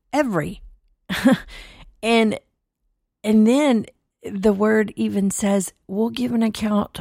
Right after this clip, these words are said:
for every idle," which is non-producing word, if you look at that. The meaning of that. So we wanna make sure that we're producing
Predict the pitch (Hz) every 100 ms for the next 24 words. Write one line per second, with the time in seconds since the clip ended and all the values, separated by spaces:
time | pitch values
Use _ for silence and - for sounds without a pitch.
0 | - - - 220 202 - 180 190 202 165
1 | - _ _ - 233 220 208 185 - 185
2 | 170 175 190 202 214 220 226 - _ _
3 | - 208 202 165 170 185 175 - 208 175
4 | 170 _ - - 170 - - - - _
5 | _ - 185 165 165 - - - - _
6 | _ _ _ _ _ _ _ _ _ 190
7 | 196 185 180 180 175 180 170 - - -
8 | - - 233 220 220 269 311 311 269 247
9 | - 233 226 220 202 190 - 185 160 190
10 | 214 190 - 175 151